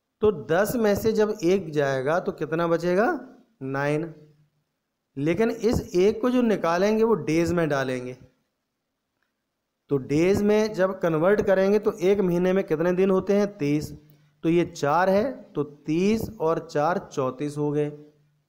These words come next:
ये ध्यान दीजिएगा, क्योंकि month को जब निकालते हैं और days में डालते हैं तो वो convert हो जाता है days में। तो thirty days का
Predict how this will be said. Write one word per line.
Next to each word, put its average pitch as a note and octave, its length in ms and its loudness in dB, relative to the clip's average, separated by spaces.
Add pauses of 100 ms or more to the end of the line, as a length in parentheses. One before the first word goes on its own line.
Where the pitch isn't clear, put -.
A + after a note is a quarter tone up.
(1000)
ये C3+ 100 -6
ध्यान C#3 280 -2
दीजिएगा, E3 380 2
क्योंकि - 800 -6
month D#3 300 0
को A#3 180 2
जब A#3+ 160 4
निकालते F3 520 0
हैं B2 240 -8
और B2+ 180 -8
days F3 260 0
में G3+ 140 2
डालते C#3 340 -2
हैं A#2 140 -12 (240)
तो A#3 80 4
वो C4+ 120 2
convert F3+ 440 0
हो D#3 120 0
जाता C3+ 360 -2
है G3 180 0 (480)
days C#3+ 340 0
में। A#2+ 280 -10 (320)
तो C#3 100 -4 (220)
thirty F3+ 520 2 (180)
days F3 360 0
का F3 200 0